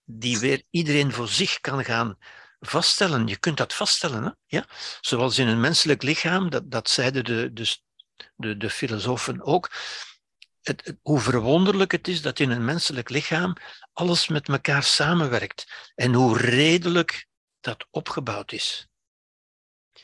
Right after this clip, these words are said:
En d-, dat was eigenlijk de, de houding van die, van de Grieks-Romeinse filosofen, van het humanisme eigenlijk, hè. En zij vonden dus eigenlijk ook van die, die orde, die, die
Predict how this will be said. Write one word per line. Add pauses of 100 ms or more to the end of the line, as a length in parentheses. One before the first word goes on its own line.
(140)
En
d-,
dat
was
eigenlijk
de,
de
houding
van
die, (420)
van
de
Grieks-Romeinse
filosofen,
van
het
humanisme
eigenlijk,
hè. (520)
En
zij
vonden
dus
eigenlijk
ook (400)
van
die,
die
orde,
die,
die